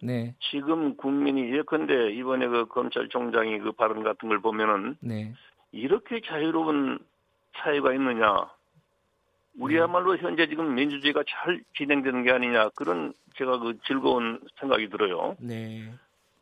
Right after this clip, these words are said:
Speaker 2: 옛날 같으면 감히 대통령이 뭐라고 했는데 검찰총장이 그게 그 의를 달겠습니까?
Speaker 1: 네.
Speaker 2: 근데 그럴 수 있는 사회,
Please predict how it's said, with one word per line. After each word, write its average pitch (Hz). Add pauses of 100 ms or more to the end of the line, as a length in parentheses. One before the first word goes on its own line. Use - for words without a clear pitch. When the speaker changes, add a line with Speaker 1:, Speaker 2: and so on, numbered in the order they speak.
(100)
Speaker 2:
옛날 175
같으면 165
감히 135
대통령이 147
뭐라고 139
했는데 147 (400)
검찰총장이 151 (840)
그게 143
그 131
의를 139
달겠습니까? 135
Speaker 1:
네. 107 (120)
Speaker 2:
근데 143
그럴 170
수 175
있는 170
사회, -